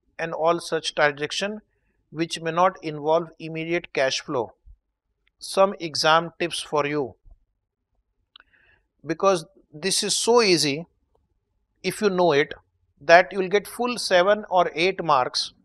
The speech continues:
in very few minutes, just two or three minutes.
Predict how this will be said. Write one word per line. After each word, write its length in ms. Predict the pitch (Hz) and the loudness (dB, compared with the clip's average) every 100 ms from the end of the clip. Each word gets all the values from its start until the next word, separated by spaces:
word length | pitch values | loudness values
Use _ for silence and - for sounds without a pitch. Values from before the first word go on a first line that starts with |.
| _ _ _ _ _ - | _ _ _ _ _ -8
in 260 | 190 196 - _ _ _ | -8 -8 -16 _ _ _
very 440 | 107 175 196 233 220 | -8 0 0 0 -4
few 360 | - 208 208 | -6 -4 -4
minutes, 500 | 190 151 123 - - - _ - | -4 -2 -4 -6 -14 -18 _ -18
just 380 | 143 202 202 - | -4 -2 -2 -4
two 80 | 208 | -2
or 260 | 214 196 196 | 2 0 0
three 180 | 180 175 | -2 0
minutes. 480 | 147 117 101 - | -2 -4 -10 -14